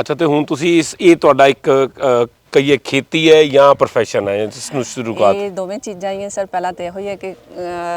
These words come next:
Speaker 2: ਕੁਦਰਤ, ਫਿਰ ਉਹਦੇ ਸਾਨੂੰ ਖੇਤੀਬਾੜੀ ਦਿੱਤੀ। ਹੁਣ ਜਿਵੇਂ ਕਹਿੰਦੇ ਕਿ ਜੀਵਨ ਦੇ ਜੀ ਲਈ ਤੁਹਾਨੂੰ ਕੋਈ ਨਾ ਕੋਈ ਕਾਰੋਬਾਰ ਜ਼ਰੂਰ ਕਰਨਾ ਪੈਂਦਾ, ਤੇ ਇਹ ਜ਼ਰੂਰ ਹੁਣ ਸਾਡਾ ਅੱਗੋਂ ਪਰਮਾਤਮਾ ਕਰੇ, ਅਸੀਂ ਇਹਨੂੰ ਹੋਰ ਵਧਾ ਸਕੀਏ।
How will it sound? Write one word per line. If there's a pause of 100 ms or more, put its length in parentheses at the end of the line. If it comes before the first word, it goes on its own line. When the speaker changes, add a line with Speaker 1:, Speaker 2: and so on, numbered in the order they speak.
(320)
Speaker 2:
ਕੁਦਰਤ, (440)
ਫਿਰ
ਉਹਦੇ
ਸਾਨੂੰ
ਖੇਤੀਬਾੜੀ
ਦਿੱਤੀ।
ਹੁਣ
ਜਿਵੇਂ
ਕਹਿੰਦੇ
ਕਿ
ਜੀਵਨ
ਦੇ (180)
ਜੀ
ਲਈ
ਤੁਹਾਨੂੰ
ਕੋਈ
ਨਾ
ਕੋਈ (160)
ਕਾਰੋਬਾਰ (160)
ਜ਼ਰੂਰ
ਕਰਨਾ
ਪੈਂਦਾ, (460)
ਤੇ
ਇਹ
ਜ਼ਰੂਰ
ਹੁਣ
ਸਾਡਾ
ਅੱਗੋਂ
ਪਰਮਾਤਮਾ
ਕਰੇ, (420)
ਅਸੀਂ
ਇਹਨੂੰ (140)
ਹੋਰ
ਵਧਾ
ਸਕੀਏ।